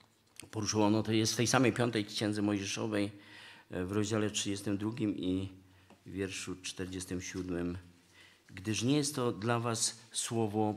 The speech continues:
puste". I tak się zacząłem zastanawiać, co to jest to słowo puste.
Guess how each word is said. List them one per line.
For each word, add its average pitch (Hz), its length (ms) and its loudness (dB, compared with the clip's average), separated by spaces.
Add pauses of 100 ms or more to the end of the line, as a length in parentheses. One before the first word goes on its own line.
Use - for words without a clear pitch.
(100)
puste". - 540 -2 (1600)
I - 40 -10
tak 113 160 2
się 139 100 6
zacząłem 139 360 2
zastanawiać, 135 760 -2 (220)
co - 140 -4
to 151 160 2
jest 165 300 8
to 123 100 2
słowo 98 420 0
puste. - 540 -4